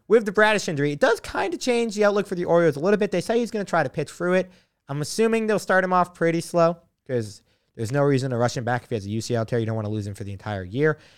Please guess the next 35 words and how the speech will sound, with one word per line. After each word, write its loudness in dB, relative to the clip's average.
It -8
does 4
open 2
up 2
the 0
whole 2
Scott 2
Boras 6
client 2
potential, -6
as 0
Blake 2
Snell, -2
two-time 4
Cy 4
Young 4
winner, -2
who's, -2
in -2
my 2
opinion, -2
you -6
know 2
how 4
the, 2
all 2
these -2
video -2
essays 0
on -2
YouTube, 2
shout -2
out -6
Jolly -4
Olive, -8